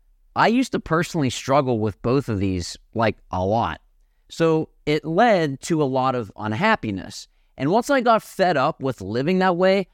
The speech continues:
I took massive action and tried just about everything you can think of. Therapy, coaching, events, retreats, counseling, to become the person I knew that I was meant to be,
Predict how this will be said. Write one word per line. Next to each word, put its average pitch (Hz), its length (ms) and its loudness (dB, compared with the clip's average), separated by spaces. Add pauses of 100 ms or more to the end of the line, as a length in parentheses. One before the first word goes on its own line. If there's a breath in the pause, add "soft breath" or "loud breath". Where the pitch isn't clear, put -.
(140)
I 175 140 2
took - 320 -2 (240)
massive 127 600 -2
action 113 500 -4
and 117 120 -6
tried 151 300 0
just 170 160 -2
about 160 300 2
everything 185 600 0
you 175 120 0
can 160 180 0
think 135 320 -4
of. 90 260 -8 (280)
Therapy, 170 540 0
coaching, 156 440 0
events, 160 480 -2
retreats, 160 460 0
counseling, 143 560 -2 (380)
to 170 100 0
become 190 600 2
the 190 100 0
person 156 580 -2 (240)
I 151 140 0
knew 185 440 0
that 160 120 0
I 151 140 2
was 123 180 -4
meant 151 400 0
to 131 140 -6
be, 92 280 -8